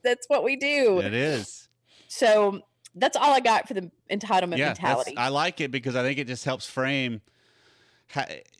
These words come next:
Speaker 2: am I owed something without any work, without any effort, without any of my own self-fulfilling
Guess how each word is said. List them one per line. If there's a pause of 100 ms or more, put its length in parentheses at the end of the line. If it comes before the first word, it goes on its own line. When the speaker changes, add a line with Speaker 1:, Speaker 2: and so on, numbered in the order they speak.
(100)
Speaker 2:
am
I
owed
something (580)
without
any (100)
work, (180)
without
any (480)
effort,
without
any
of
my
own
self-fulfilling